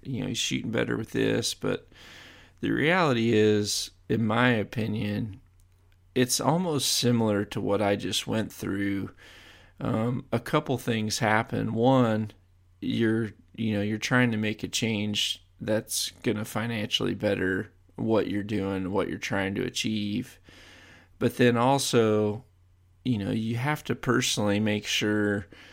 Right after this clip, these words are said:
that you're gonna go out and be able to perform at the level that you're expected to perform at. And a lot of times, once you try something new or get into a new piece of equipment,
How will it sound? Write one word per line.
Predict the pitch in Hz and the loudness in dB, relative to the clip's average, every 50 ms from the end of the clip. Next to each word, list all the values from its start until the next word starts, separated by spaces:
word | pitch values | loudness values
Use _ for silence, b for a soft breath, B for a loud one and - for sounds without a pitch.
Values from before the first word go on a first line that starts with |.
| B B B B - | B B B B 0
that | 110 110 - | 2 2 4
you're | - 110 107 | 4 2 0
gonna | 101 110 104 107 101 | 0 0 0 0 0
go | 98 110 104 104 104 | 0 0 0 2 2
out | 107 123 139 131 110 - - - | 4 4 4 4 2 0 -2 -4
and | 127 107 101 | -4 -2 -2
be | 95 107 104 | 0 2 2
able | 104 107 107 | 2 2 0
to | 104 107 | -2 -6
perform | - - - 113 104 - - - - 113 123 127 123 120 110 107 104 104 104 101 107 120 - _ - | -6 -6 -6 -6 -6 -6 -8 -4 0 4 4 6 6 6 4 4 2 2 0 -2 -4 -8 -12 _ -6
at | - 98 101 104 - - | -4 -2 -2 -4 -4 -6
the | 110 104 | -4 -2
level | 104 104 107 107 104 104 101 101 104 101 101 - - B B B B B B B B B _ - | 0 2 2 2 2 2 0 -2 -2 -4 -6 -6 -12 B B B B B B B B B _ 0
that | 180 101 92 | 2 2 4
you're | 113 117 113 104 | 4 2 2 2
expected | 98 - - - - - - - 113 110 110 - - - 104 101 - - | 2 2 0 0 0 0 2 2 2 2 2 -2 -4 -4 -4 -4 -4 -8
to | - - | -12 -10
perform | - - 107 107 - - 120 117 117 117 117 113 | -8 -8 -8 -8 -6 -6 -2 0 0 2 2 2
at. | 107 98 95 95 95 - - - - - _ _ | 2 0 0 -2 -2 -4 -4 -6 -10 -16 _ _
And | - 110 107 110 110 104 104 101 104 - - - - _ _ _ _ _ _ _ _ _ - | 0 2 2 2 2 2 2 0 0 -2 -6 -8 -14 _ _ _ _ _ _ _ _ _ 0
a | 127 | 0
lot | 110 104 104 104 107 117 | 2 2 4 4 4 2
of | 120 123 - | 2 -2 -4
times, | - 123 107 107 104 101 101 101 107 113 - - - - - _ _ _ - | -2 0 2 2 2 2 0 0 -2 -2 -2 -4 -6 -8 -12 _ _ _ -2
once | - 110 110 127 123 - - - | 0 2 2 2 2 2 0 0
you | 110 107 104 107 - - _ - | -2 -2 -2 -4 -6 -10 _ -4
try | - - - 127 113 110 110 113 113 | -4 -2 2 4 4 6 4 4 2
something | - - 117 120 123 - 107 107 107 | 0 -2 -2 -4 -4 -4 -2 0 0
new | 113 117 117 113 | 2 2 2 2
or | 107 107 104 | 2 0 -2
get | 104 107 104 | -2 -2 -2
into | 110 107 113 - - - 104 | 0 -2 -2 -2 -2 -2 0
a | 107 | 0
new | 110 110 107 107 104 | 0 0 0 0 -2
piece | - - - 117 113 - - | -4 -6 -6 -4 -2 -2 -2
of | - - | -4 -6
equipment, | 107 - - - 127 143 131 120 110 101 - | -6 -6 -2 0 2 2 2 2 0 -2 -4